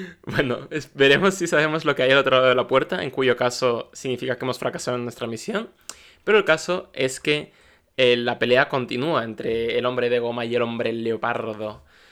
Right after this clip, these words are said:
en la que ambos están un poco en... no en sus mejores horas, pero Luffy está,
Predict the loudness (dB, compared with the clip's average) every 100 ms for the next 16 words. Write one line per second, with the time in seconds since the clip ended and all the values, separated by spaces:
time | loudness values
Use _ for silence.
0 | _ _ -2 0 0 -2 -2 -2 0 0
1 | 2 0 2 -2 -4 -4 2 2 2 -2
2 | -2 -2 -6 -8 -6 -6 -8 -10 _ _
3 | _ _ -20 -18 -18 -4 -2 -2 -2 -4
4 | 0 4 6 6 4 2 0 -2 -8 -2
5 | 4 4 4 2 4 4 4 0 -6 -4
6 | -8